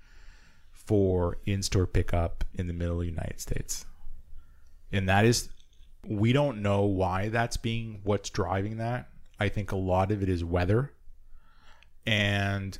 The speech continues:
it is the fact that the expansiveness of the geography, people would prefer in some cases to not have stuff delivered. Now, I will counter that, that I have seen on the west, on the East Coast,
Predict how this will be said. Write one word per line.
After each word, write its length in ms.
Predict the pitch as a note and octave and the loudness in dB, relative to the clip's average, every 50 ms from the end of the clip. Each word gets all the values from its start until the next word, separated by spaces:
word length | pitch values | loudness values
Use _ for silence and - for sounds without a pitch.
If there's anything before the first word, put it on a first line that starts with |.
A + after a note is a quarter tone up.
| - - | -8 -4
it 160 | - G2+ F#2 | -2 0 2
is 220 | F#2+ F#2 F2+ - | 2 2 0 0
the 100 | - F#2+ | 0 0
fact 400 | F#2 - - G2+ G2 G2 G2+ - - | 0 2 0 0 0 -2 -4 -4 -2
that 180 | G2 F2+ - | -2 -2 -2
the 120 | - G2+ F#2 | -2 -2 -2
expansiveness 1200 | F2 - - - - A2 G#2 G#2+ G#2 - - A2+ G2 F2+ F#2+ F#2+ F#2 F2+ - - - - - - - | -2 -2 -2 0 2 2 2 0 0 -2 -2 -2 -2 -2 -4 -4 -4 -4 -4 -4 -4 -4 -4 -6 -6
of 140 | - F#2 E2+ | -6 -6 -4
the 120 | E2+ F#2 E2+ | -4 -4 -4
geography, 1160 | E2 E2+ F#2+ F#2+ F2+ F2 F2+ G2 G#2 G2 F#2+ F#2 F2+ F2+ - - F2+ E2+ E2+ D#2+ D#2+ D#2+ - - - - - - - - - - - - - - - - - | -2 -2 0 0 2 4 2 2 2 0 -2 -4 -6 -6 -6 -6 -4 -4 -4 -6 -8 -10 -14 -18 -20 -20 -20 -20 -20 -20 -20 -20 -20 -20 -20 -20 -20 0 4
people 400 | - - G#2+ G#2 - - G#2+ G2 | 6 8 8 6 6 4 2 2
would 260 | F2+ F2+ F2+ E2 - | 2 2 0 -2 0
prefer 560 | - - F#2 E2+ - - - G#2 G2+ G2 F#2+ F#2 | 0 2 2 2 0 0 2 4 4 4 4 2
in 120 | F2+ F2 | 0 -2
some 300 | - - - E2+ E2+ F2 | -4 -2 -2 -2 -2 -2
cases 880 | - - - E2+ E2+ - - - - - - - - - - - - - - - - - - - - - - - | -2 0 0 0 0 0 -2 -2 -2 -2 -2 -2 -4 -6 -8 -10 -14 -16 -20 -20 -20 -20 -20 -18 -18 -16 -4 0
to 80 | - G2 | 2 2
not 300 | F#2 F#2 F#2 F2+ F2+ F2+ | 4 4 2 2 2 0
have 180 | F2 E2+ - | 0 0 2
stuff 220 | - - F2 E2+ - | 4 4 4 4 4
delivered. 480 | F2+ F2 E2+ E2+ E2 - - - - - - - - - - - - - - | 2 2 2 0 -2 -4 -6 -8 -8 -12 -18 -20 -20 -20 -20 -20 -20 -12 -4
Now, 400 | G2+ G2+ G2+ G#2 G#2 G#2 - - | 0 2 4 4 4 4 2 4
I 140 | - A2 A2+ | 6 6 8
will 200 | A2+ B2 B2 A#2 | 8 8 6 6
counter 460 | - - - A#2 A#2 A#2+ C3 C#3 C3 | 6 6 6 6 6 6 6 4 4
that, 340 | G#2+ G2 F#2 F#2 F#2+ F#2 - | 4 4 4 2 0 0 0
that 100 | G2+ F#2 | 0 2
I 80 | F#2+ F#2+ | 2 4
have 160 | G2 G#2 A2 - | 4 4 2 2
seen 280 | - - A#2 A2 G#2+ | 0 0 0 2 2
on 120 | G#2 G2+ F#2 | 2 2 2
the 80 | F#2 | 2
west, 280 | F2+ F#2+ G2 F#2+ F#2 - - | 4 4 4 4 2 2 2
on 140 | G#2 F#2+ F#2 | 0 0 2
the 80 | F#2+ F#2 | 2 2
East 220 | A2+ D3+ D#3 - | 2 2 2 2
Coast, 560 | - G#2+ G2+ F#2+ F#2 F#2 - - - - - | 4 4 6 6 6 4 2 -2 -4 -6 -8